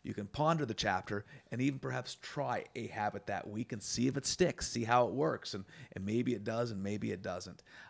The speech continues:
Um, but we hope some do, um, because it's kind of fun when they do. Um, so thank you to Monica, Dan, and Sheena for your participation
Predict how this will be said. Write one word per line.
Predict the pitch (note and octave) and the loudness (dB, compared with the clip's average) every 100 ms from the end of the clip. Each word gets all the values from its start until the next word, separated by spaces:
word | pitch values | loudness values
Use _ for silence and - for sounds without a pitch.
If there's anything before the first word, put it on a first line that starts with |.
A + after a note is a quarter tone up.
| - | -8
Um, | F#2+ F#2 F#2+ - - - _ - | -6 -4 -6 -8 -16 -20 _ -6
but | G#2+ | -4
we | G2+ A2 | -2 -2
hope | A#2+ A#2+ - _ | -2 -2 -6 _
some | - - G#2+ B2 | -12 -6 -4 -2
do, | C#3 F#3 E3 - - | 0 -2 -2 -14 -14
um, | G2 F#2+ | -12 -12
because | A2 G#2 | -10 -8
it's | G2+ | -8
kind | - A2 | -8 -6
of | G#2+ | -6
fun | - G#2 | -8 -6
when | G2+ G2 | -4 -4
they | G2 | -4
do. | G2 F#2 F#2 - - - - - | -4 -8 -10 -16 -20 -20 -18 -8
Um, | G2 F#2+ F#2+ | -4 -4 -4
so | A#2+ | -4
thank | A2+ C#3 C#3 | 2 2 2
you | |
to | C3+ | -2
Monica, | A#2+ A#2+ B2 A2+ | 2 2 2 2
Dan, | A2+ A#2 | 2 2
and | A2 | 0
Sheena | - B2 A#2 B2 | 0 2 2 0
for | - A2 G#2 G2+ G2 | -4 -2 2 2 2
your | G#2+ G#2+ | -2 -2
participation | G#2+ A2+ G#2 - G#2 G2 G#2 | -4 -6 -8 -4 -4 -4 -6